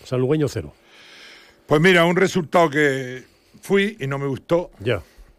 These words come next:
Speaker 2: No me gustó el U D. Yo me suelo mojar, yo no
Speaker 1: Mm.
Speaker 2: vendo milonga, yo vendo lo que veo.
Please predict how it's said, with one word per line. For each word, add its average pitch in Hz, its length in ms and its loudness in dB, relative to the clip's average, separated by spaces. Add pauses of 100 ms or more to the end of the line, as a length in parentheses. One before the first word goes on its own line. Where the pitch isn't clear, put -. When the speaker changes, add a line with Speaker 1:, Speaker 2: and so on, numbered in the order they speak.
(420)
Speaker 2:
No 156 200 -2
me 160 120 2
gustó 143 300 0
el 131 80 2
U 131 100 2
D. 160 240 0 (800)
Yo 127 380 2
me 123 160 -2
suelo 120 260 0
mojar, 160 500 2
yo 131 200 0
no 131 200 2
Speaker 1:
Mm. 127 40 2
Speaker 2:
vendo 127 260 2
milonga, 185 600 2
yo 139 180 0
vendo 160 240 2
lo 135 140 0
que 113 100 -10
veo. 113 340 -4